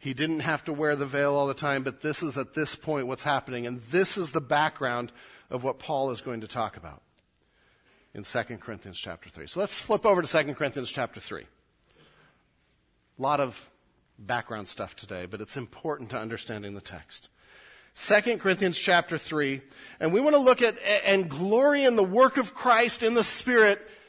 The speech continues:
in the believer's heart. What has Christ done? How are we to be unveiled and, and be able to behold Christ, be able to share Christ with others?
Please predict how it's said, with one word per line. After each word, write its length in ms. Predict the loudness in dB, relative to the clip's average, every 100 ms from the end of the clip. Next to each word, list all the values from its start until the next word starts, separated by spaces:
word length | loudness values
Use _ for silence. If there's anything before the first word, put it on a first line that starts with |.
| -2
in 100 | 0
the 80 | 4
believer's 400 | 6 6 4 0
heart. 300 | -2 -2 -8 _ -20 _
What 420 | -8 4 6 6
has 220 | 4 -2 -4
Christ 560 | -4 2 2 2 4
done? 320 | 8 8 6
How 480 | 2 4 8 8 6 -2 -10 4
are 140 | 6
we 320 | 6 2 2
to 80 | 2
be 200 | 0 -2 4
unveiled 760 | 4 4 6 8 8 6 4
and, 240 | 0 -2
and 240 | 0 0 0
be 240 | 4 4
able 160 | 6 4
to 80 | 2
behold 720 | 0 -8 -4 0 2 0 0
Christ, 480 | 4 6 6 0 -8 -18 -6
be 140 | 2
able 180 | 4 4
to 100 | 4
share 380 | 2 2 4 4
Christ 380 | 4 0 0 -6
with 120 | 0
others? 560 | 2 2 -2 -8 -12